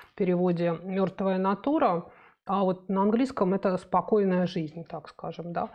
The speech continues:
Слово такое, м, более приятное, что ли, уху на русском языке звучит.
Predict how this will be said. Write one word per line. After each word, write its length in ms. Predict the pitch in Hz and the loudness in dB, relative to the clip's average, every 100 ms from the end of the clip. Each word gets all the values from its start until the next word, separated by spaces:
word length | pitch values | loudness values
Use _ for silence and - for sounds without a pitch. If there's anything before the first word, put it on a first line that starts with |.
| - - - _ | -16 -20 -20 _
Слово 320 | 175 175 175 | -2 0 -2
такое, 580 | 170 165 - 185 175 175 - | -2 -4 -4 -6 -6 -6 -12
м, 440 | 180 180 185 185 190 | -10 -6 -4 -4 -2
более 300 | 196 185 185 | -2 -2 -4
приятное, 720 | 180 208 208 254 262 233 214 | -4 -2 0 0 0 -2 -2
что 240 | - - 180 | -4 -6 -4
ли, 100 | 190 | -2
уху 500 | 185 - - 175 151 - - | -4 -6 -8 -8 -10 -16 -14
на 260 | 185 185 180 | -10 -6 -6
русском 340 | - - 180 | -6 -8 -8
языке 320 | 175 175 185 | -8 -8 -8
звучит. 440 | 170 175 - - | -6 -10 -12 -16